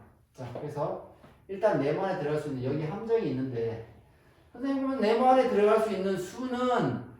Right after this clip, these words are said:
삼의 제곱 끝 아닌가요? 삼의 제곱. 그럼 답이 삼의 제곱은 구여야 되는데 이 구가 끝이 아닌가요? 근데 그 여기서 함정은 뭐냐면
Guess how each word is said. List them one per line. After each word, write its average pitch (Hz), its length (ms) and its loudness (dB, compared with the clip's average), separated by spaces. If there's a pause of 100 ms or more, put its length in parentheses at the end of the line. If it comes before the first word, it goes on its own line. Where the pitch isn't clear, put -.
(420)
삼의 269 840 4
제곱 202 760 4
끝 330 200 0
아닌가요? 170 460 4
삼의 254 340 -2
제곱. 147 220 -2
그럼 208 160 -4
답이 185 320 -2
삼의 247 300 -4
제곱은 170 420 -2
구여야 226 440 4
되는데 131 680 -2 (640)
이 - 60 -12
구가 269 380 0
끝이 277 260 -4
아닌가요? 196 580 2
근데 - 260 -4
그 160 120 -2
여기서 202 220 2
함정은 226 360 -2
뭐냐면 151 800 -2